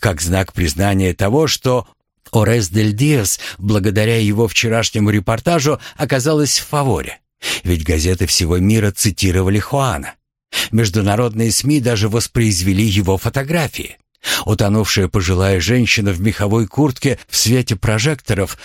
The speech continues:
множество тел на пляже, кричавшие беженки.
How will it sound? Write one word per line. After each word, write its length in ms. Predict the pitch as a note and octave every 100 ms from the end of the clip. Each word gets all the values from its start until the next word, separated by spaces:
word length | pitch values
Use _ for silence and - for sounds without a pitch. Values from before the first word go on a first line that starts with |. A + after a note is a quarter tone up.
| - -
множество 680 | B2 D3+ D3+ C3+ - C#3
тел 220 | B2+ D3+
на 180 | C#3+ C3+
пляже, 460 | D3 D3+ C#3+ C#3+ - -
кричавшие 720 | - C#3+ - C3+ B2 - C3+
беженки. 600 | C3 C3+ E2 C#2 - -